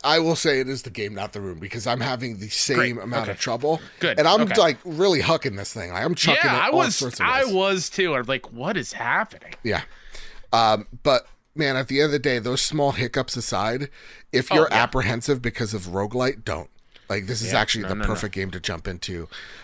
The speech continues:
Speaker 1: Um, if you're itching for a V R game to play, this is it. Go spend
Speaker 2: Yep.
Speaker 1: thirty-five bucks on it. If you're looking for another game to add to the list of, like, why I need a P S V R, this is it. This is a system
Speaker 2: Mm-hmm.
Speaker 1: seller. Like,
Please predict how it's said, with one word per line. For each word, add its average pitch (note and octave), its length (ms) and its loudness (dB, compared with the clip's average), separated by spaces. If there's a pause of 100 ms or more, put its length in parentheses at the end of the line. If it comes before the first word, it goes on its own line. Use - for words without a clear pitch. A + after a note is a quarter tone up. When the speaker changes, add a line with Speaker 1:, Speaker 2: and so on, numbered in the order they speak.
(100)
Speaker 1:
Um, G2+ 280 2
if A2+ 220 -2
you're A#2+ 520 0
itching C3 300 0
for B2 240 0
a G#2+ 40 -2
V A2+ 180 -4
R A#2 200 0
game A2+ 260 -6
to G#2 80 -4
play, G2+ 480 -2
this F2+ 260 -6
is G2 160 -6
it. F#2+ 220 -4 (160)
Go G2+ 220 0
spend G2+ 480 0
Speaker 2:
Yep. A#2 100 0
Speaker 1:
thirty-five G2 440 -2
bucks F#2+ 260 -6
on D#2+ 160 -4
it. C#2+ 120 -12 (480)
If C3+ 200 2
you're A#2 180 2
looking C#3+ 340 2
for D3 200 2
another B2+ 240 0
game B2 260 -2
to - 200 -4
add C3+ 240 4
to D#3+ 160 2
the B2+ 140 0
list D#3 320 4
of, G#2 100 -4
like, G#2+ 160 2
why A2+ 380 4
I B2 120 4
need B2+ 180 -2
a A2 40 0
P B2+ 200 -2
S B2 140 -2
V A#2+ 160 -2
R, B2+ 340 2 (360)
this B2 220 2
is A2+ 120 -2
it. G2+ 200 0
This C#3 200 2
is F#3 120 4
a D#3+ 60 4
system C#3 340 0
Speaker 2:
Mm-hmm. A#2+ 80 -4
Speaker 1:
seller. E3+ 300 -6 (760)
Like, G#2 420 -2